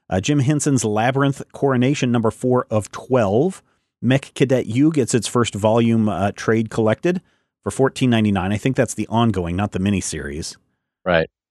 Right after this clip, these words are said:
Speaker 1: Uh, Dark Horse Comics has Blackwood number one of four, a miniseries there. I talked about that a couple of weeks ago on the Major Spoilers podcast.
Speaker 2: Yeah, Nina
Speaker 1: Um,
Speaker 2: Blackwood's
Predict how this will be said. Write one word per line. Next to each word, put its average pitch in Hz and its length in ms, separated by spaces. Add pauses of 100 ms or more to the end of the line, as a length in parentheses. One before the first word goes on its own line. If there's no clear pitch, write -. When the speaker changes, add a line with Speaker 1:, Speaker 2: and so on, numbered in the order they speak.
Speaker 1:
Uh, 117 200
Dark 143 240
Horse 160 240
Comics 160 440
has 127 180
Blackwood 123 520
number 117 240
one 120 300
of 117 220
four, 131 340
a - 20
miniseries 113 640
there. 107 340
I 123 80
talked 120 260
about 101 180
that 123 180
a 107 60
couple 151 240
of 95 120
weeks 139 200
ago 98 140
on 92 80
the 92 60
Major 82 220
Spoilers 78 380
podcast. 73 640 (680)
Speaker 2:
Yeah, 110 260
Nina 107 120
Speaker 1:
Um, 110 160
Speaker 2:
Blackwood's - 580